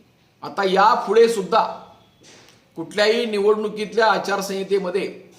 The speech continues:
बांधकाम कामगारांचं कसलंही काम बंद राहणार नाही आणि हे या निकालाचं सगळ्या देशातल्या कामगार संघटनेनी स्वागत केलेलं आहे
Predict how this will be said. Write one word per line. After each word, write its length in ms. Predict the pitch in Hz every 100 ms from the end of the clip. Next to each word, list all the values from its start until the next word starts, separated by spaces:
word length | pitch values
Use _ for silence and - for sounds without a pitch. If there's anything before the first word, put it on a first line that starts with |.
| -
बांधकाम 520 | 123 156 160 202 202
कामगारांचं 800 | 196 175 175 175 180 175 156 208
कसलंही 560 | 202 160 - 170 190 180
काम 320 | 160 165 151
बंद 260 | 147 160 151
राहणार 340 | 135 135 135
नाही 200 | 123 95 - _ _ _ _ _ _ _ _ _ -
आणि 220 | 127 185
हे 540 | 190 156 190 226 240 - - -
या 180 | 165 196
निकालाचं 800 | 190 202 220 220 214 220 208 220
सगळ्या 360 | 214 185 185 208
देशातल्या 600 | 170 165 202 190 202 214
कामगार 380 | 180 180 190
संघटनेनी 640 | 185 175 175 175 175 175 190
स्वागत 380 | 190 160 156 -
केलेलं 200 | 139 107
आहे 320 | 90 - -